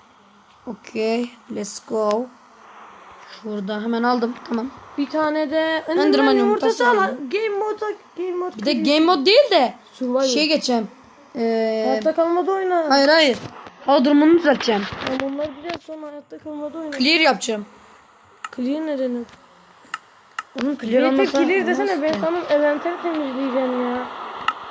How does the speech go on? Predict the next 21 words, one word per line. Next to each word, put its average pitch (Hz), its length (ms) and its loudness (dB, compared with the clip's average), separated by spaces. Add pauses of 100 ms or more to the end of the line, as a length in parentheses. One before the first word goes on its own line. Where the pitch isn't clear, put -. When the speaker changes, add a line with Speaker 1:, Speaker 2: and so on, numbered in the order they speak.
(480)
Speaker 1:
Ha 240 180 4
bir 285 60 -2
de 339 120 4
bak 330 180 2 (320)
arkadaşlar, 269 600 0
bu 285 60 -6
son 381 220 2
sürümde 381 500 4 (480)
yani, 294 460 2
e, 247 420 4
bakın 349 400 4 (140)
dünya 285 380 6
oluşum 330 540 4
doğum 302 220 6
yerini 311 260 6
ayarla, 311 320 4
yani 320 440 4 (560)
kendi 285 400 4 (140)
oluşum 302 440 2
noktanızı 302 420 2
ayarlayabiliyorsunuz. 269 840 2